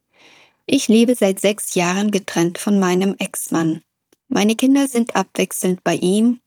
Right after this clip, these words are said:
oder bei mir. Es trug sich zu, dass mein Ex-Mann mich auf seinem Nachhauseweg von der Arbeit anrief und sagte, dass meine Tochter bei ihm zu Hause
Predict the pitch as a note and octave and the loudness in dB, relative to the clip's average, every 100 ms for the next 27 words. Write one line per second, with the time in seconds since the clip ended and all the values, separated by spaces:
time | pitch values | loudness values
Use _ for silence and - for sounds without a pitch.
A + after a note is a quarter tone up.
0 | - G3+ G3 F#3 G3 G3+ F3+ E3 F3+ _ | -4 0 0 0 0 2 2 0 -4 _
1 | _ _ _ _ - - - - E4+ - | _ _ _ _ -20 -20 -20 -6 -6 -2
2 | C#4+ D4+ - F#3+ - - F#3 G3 C4+ _ | -2 0 -2 -4 -4 -2 0 0 -2 _
3 | - A#3 - A#3 G#3+ F3+ - - A3 G#3+ | -6 -4 0 0 0 -2 -4 -2 2 4
4 | A3+ - A#3 - G#3 G#3 G3+ F3+ F3 F3 | 2 -2 -4 -2 0 2 0 -2 -2 -2
5 | G3+ G#3+ A3+ B3 - F#3+ F#3 - F3 F3+ | 0 0 0 -2 -2 -2 -2 -2 -4 -2
6 | G#3 G#3 - F#3 F#3+ G#3 - - _ _ | -4 -2 -2 0 0 -2 -6 -16 _ _
7 | _ _ _ F#3+ F#3+ F#3+ G3 G#3 C#4 C#4+ | _ _ _ 0 0 0 -2 -2 -2 0
8 | B3+ - F#3 F3+ - G#3 - B3+ A#3+ A3+ | 0 0 0 -2 -2 -4 -2 -2 0 0
9 | A3 A3+ G3+ F3 F3 F3+ G#3 B3 | -2 -2 -2 -2 -2 -2 0 -2